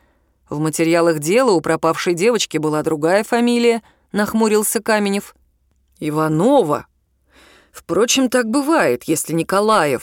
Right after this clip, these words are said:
второй муж её матери, и девочку он не удочерял». «В документах это не уточнялось?» «Нет, это же не дело о пропаже ребёнка.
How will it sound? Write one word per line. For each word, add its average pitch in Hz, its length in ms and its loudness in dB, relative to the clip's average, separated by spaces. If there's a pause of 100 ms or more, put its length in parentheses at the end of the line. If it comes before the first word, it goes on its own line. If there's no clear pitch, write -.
(120)
второй 170 360 0
муж 175 280 -2
её 156 160 -2
матери, 285 540 0
и - 20 -2
девочку 226 560 -2
он 214 340 2
не 202 120 -2
удочерял». 196 800 -2 (640)
«В 214 120 0
документах 226 600 2
это 240 140 2
не 233 100 4
уточнялось?» 262 800 0 (420)
«Нет, 165 540 -2 (420)
это - 220 0
же 311 120 2
не 311 120 4
дело 226 300 6
о 233 60 2
пропаже 208 420 0
ребёнка. 175 480 -2